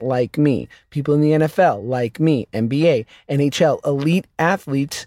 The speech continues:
such as myself. But around thirty percent of the N F L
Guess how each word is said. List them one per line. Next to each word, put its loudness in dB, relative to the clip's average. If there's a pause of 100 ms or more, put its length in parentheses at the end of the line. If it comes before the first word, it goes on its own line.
such -4
as -2
myself. 0
But 2
around 2
thirty 2
percent 0
of 2
the -6
N 2
F -2
L 4